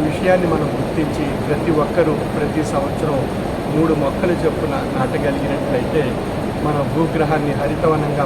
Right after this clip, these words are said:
మార్చుకోగలిగినట్లయితే ఈ విషవాయువులు తొలగింపబడతాయి, భూ వాతావరణంలో ఉండేటువంటి వేడిని తొలగింపబడుతుంది, వాతావరణ సమతుల్యత ఏర్పడుతుంది, పంచభూతాలు సమతుల్యత ఏర్పడి మనం సురక్షితంగా, ఆరోగ్యంగా,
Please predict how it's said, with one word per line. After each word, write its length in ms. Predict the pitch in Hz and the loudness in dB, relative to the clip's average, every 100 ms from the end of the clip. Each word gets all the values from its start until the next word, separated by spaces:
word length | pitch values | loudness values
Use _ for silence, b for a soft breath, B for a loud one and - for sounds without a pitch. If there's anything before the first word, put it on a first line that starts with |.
| 135 | 0
మార్చుకోగలిగినట్లయితే 1200 | 135 127 - 156 143 135 135 131 - - - 160 143 - - - - 156 | 0 -2 0 0 2 0 0 -2 -2 -2 0 0 0 0 -4 -4 0 0
ఈ 20 | 135 | 0
విషవాయువులు 580 | 131 143 160 160 160 156 143 | 0 2 4 4 2 2 0
తొలగింపబడతాయి, 920 | 139 143 147 139 143 139 - 143 143 147 - - - - | 0 0 -2 0 0 -2 -2 0 0 0 -2 -4 -4 -2
భూ 120 | 135 160 160 | 0 4 4
వాతావరణంలో 500 | 151 151 147 147 147 | 4 2 2 2 2
ఉండేటువంటి 460 | 143 135 143 - 120 | 0 -2 -2 -2 0
వేడిని 300 | 139 156 160 151 | 2 2 0 0
తొలగింపబడుతుంది, 920 | 143 143 143 147 143 - - - - - - - - 131 | 0 0 -2 0 0 -2 -2 -2 -2 -2 -2 -2 0 0
వాతావరణ 480 | 143 160 151 147 123 143 | 2 2 2 2 0 -2
సమతుల్యత 560 | 135 151 170 160 151 147 | -2 0 2 2 2 2
ఏర్పడుతుంది, 600 | 139 143 131 139 139 135 135 - - - - | 0 0 -2 -2 -2 -2 -2 -2 -2 -2 0
పంచభూతాలు 680 | 151 180 156 160 160 147 143 - | 0 0 0 2 2 0 0 0
సమతుల్యత 560 | 135 156 170 160 151 147 135 | 0 0 2 2 2 0 0
ఏర్పడి 380 | - 143 143 127 - - - 151 | 0 -2 -2 -2 -4 -4 -2 0
మనం 160 | 147 139 | 0 0
సురక్షితంగా, 840 | 165 165 - - 165 151 147 147 139 131 - - - 143 | 0 0 0 -2 0 2 2 0 0 -2 -2 -4 -2 2
ఆరోగ్యంగా, 500 | 156 147 147 139 | 2 2 -2 0